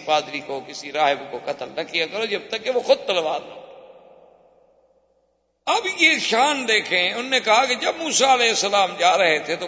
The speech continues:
قوم گھبرا گئی۔ پھر انہوں نے کہا کہ آگے دریا ہے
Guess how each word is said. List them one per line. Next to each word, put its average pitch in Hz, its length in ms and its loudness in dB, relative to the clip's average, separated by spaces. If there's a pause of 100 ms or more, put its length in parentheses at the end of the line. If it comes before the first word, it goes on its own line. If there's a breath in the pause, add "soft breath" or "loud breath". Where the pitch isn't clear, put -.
قوم 196 240 2
گھبرا 151 400 0
گئی۔ 139 200 -8 (120)
پھر - 100 -10
انہوں - 840 -20
نے 139 80 -20
کہا 165 260 0
کہ - 140 -14 (100)
آگے 156 240 0
دریا 151 420 0
ہے 147 160 0